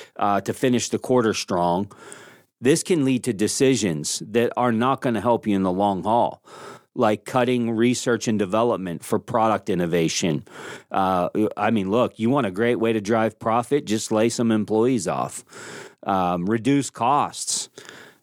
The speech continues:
All, all with an aim of showing immediate profit gain.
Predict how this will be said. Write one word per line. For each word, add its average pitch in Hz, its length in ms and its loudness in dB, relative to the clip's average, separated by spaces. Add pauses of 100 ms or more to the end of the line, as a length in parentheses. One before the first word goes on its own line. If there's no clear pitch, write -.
(100)
All, 151 360 0
all 156 320 2
with 196 220 0
an 143 240 0
aim 98 600 2
of 113 160 4
showing 123 480 0
immediate 117 680 2
profit 101 580 0
gain. 127 440 0